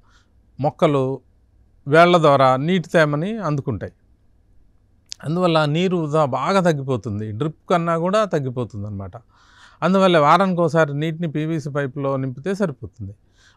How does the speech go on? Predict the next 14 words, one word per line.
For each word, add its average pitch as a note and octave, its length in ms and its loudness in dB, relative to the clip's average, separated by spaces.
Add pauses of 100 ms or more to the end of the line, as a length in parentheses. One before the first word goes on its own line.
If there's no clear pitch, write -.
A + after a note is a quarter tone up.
వారాంతాల్లో G3+ 640 4
తప్ప F3+ 320 -2
ఇతర E3 400 2
రోజుల్లో G3 380 2
ఎక్కువ F3 220 -2
సమయాన్ని E3 520 -2
ఇంటి D#3 280 -6
పంటలకు D3+ 520 -6
కేటాయించలేని C#3+ 1000 -2 (480)
బిజీగా E3+ 480 2
ఉండే D3 220 -2
ఉద్యోగస్తులకి, B2+ 920 -2 (480)
ఉ-, B2+ 360 -8
విద్యార్థులకి B2+ 920 2